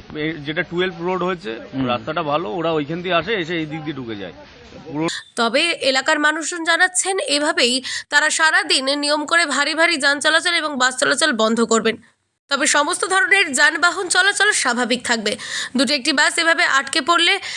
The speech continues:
Speaker 3: লেট ফাইন, তারা আর এদিকে আসবে না। তাই সেই সিদ্ধান্ততে সুফল মিলবে বলে আর বিশ্বাসী এলাকার মানুষজন। অন্যদিকে ঘটনাস্থলে শান্তিপুর থানার পুলিশ গিয়ে বিক্ষোভকারীদের শান্ত করার চেষ্টা করে।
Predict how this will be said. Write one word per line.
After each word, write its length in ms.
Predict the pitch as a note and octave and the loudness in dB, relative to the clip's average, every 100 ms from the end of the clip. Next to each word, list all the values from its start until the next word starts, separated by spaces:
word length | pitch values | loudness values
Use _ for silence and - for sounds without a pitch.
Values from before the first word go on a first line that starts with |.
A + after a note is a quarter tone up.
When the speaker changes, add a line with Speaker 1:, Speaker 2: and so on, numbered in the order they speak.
| - C4 | -4 0
Speaker 3:
লেট 280 | C#4+ F4 | 2 2
ফাইন, 420 | F4+ F4 A#3+ C#4 C4 | 0 2 0 -4 -2
তারা 280 | C4 C4 | 0 2
আর 100 | C4+ | 2
এদিকে 480 | C4+ - C4+ D4+ C4+ | 0 -2 0 0 0
আসবে 360 | A3+ A3 A3 A3+ | 0 -2 -2 0
না। 160 | G#3 - - - | 0 -4 -16 -6
তাই 160 | A#3+ A#3+ | -2 -2
সেই 200 | B3 A#3 | -4 -6
সিদ্ধান্ততে 680 | B3 A3+ A#3+ B3 C4+ D4 E4 | -6 -4 -2 0 0 0 0
সুফল 440 | - C4+ D4 E4 | -2 -4 0 0
মিলবে 260 | E4+ F4 F4 | 2 2 4
বলে 220 | E4+ E4+ | 4 4
আর 240 | D#4+ D#4+ | 2 0
বিশ্বাসী 480 | - C#4 - F4 - | 0 0 2 0 -2
এলাকার 500 | A#3 A3 A#3+ A#3 B3 | -4 -2 -2 0 0
মানুষজন। 460 | A#3 G#3 G#3 G#3+ - - _ - - - | 0 -2 -4 -6 -8 -14 _ -20 -20 -2
অন্যদিকে 400 | B3+ C4+ C4 F4 | 0 2 0 0
ঘটনাস্থলে 680 | C#4+ D#4 F4 G4 F4+ C4+ B3+ | 2 2 4 2 2 2 2
শান্তিপুর 460 | D4 C#4+ C#4+ F4+ | 2 0 0 0
থানার 260 | F4+ F4+ F4+ | 2 2 2
পুলিশ 340 | F4+ F4 E4 | 2 2 2
গিয়ে 120 | F#4+ F#4+ | 2 2
বিক্ষোভকারীদের 720 | D4+ - F#4 F4+ D4+ B3 A#3 | 0 0 -2 0 0 0 0
শান্ত 420 | A#3+ C4+ C#4 C#4+ | 0 0 0 0
করার 300 | C4+ G#3+ G#3 | 0 -2 -2
চেষ্টা 340 | A3+ A3+ G#3+ | -4 -2 -2
করে। 220 | G#3 G#3 | 0 -2